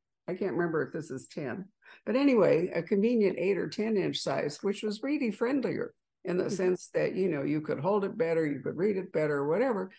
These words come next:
Speaker 1: They went up to these big twelve inch hardcovers purely for the display.
Speaker 2: Wow.
Speaker 1: It was the only reason they did it. And I'm happy to see that there's a sort of movement back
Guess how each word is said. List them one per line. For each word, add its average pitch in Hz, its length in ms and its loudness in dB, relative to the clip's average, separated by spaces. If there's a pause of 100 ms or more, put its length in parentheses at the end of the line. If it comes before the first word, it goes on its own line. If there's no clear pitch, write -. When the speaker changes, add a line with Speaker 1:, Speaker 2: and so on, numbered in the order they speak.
(200)
Speaker 1:
They 196 140 0
went 269 200 2
up 254 200 -4
to 214 120 -2
these 185 260 -2
big 208 260 2
twelve 208 420 -2
inch 170 260 -4 (140)
hardcovers 226 680 -4 (680)
purely 359 380 2
for 233 180 2
the 226 120 -2
display. 254 580 -2 (920)
Speaker 2:
Wow. 254 680 0
Speaker 1:
It 262 100 -10
was 247 160 2
the - 160 2
only 349 320 8
reason 330 440 4
they 208 160 2
did 330 200 0
it. 190 140 0
And 220 220 0
I'm 214 160 2
happy 294 480 0
to 208 120 2
see 208 520 0
that 196 340 2 (880)
there's 214 300 4
a 202 100 4
sort 247 260 2
of 208 60 4
movement 226 560 2
back 226 380 -4